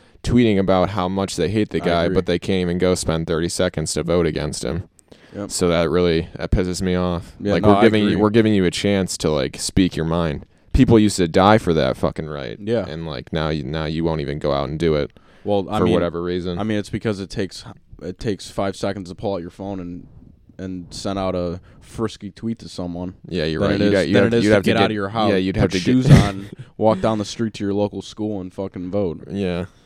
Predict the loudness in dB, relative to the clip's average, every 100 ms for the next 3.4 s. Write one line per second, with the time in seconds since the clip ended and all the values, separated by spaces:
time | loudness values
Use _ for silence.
0 | _ _ _ -6 -6 -4 -2 -2 -2 -4
1 | -6 -10 -8 -6 -4 -4 -4 -2 -2 -2
2 | -2 -2 -4 -6 -8 -8 -8 -10 -8 -4
3 | -4 -4 -6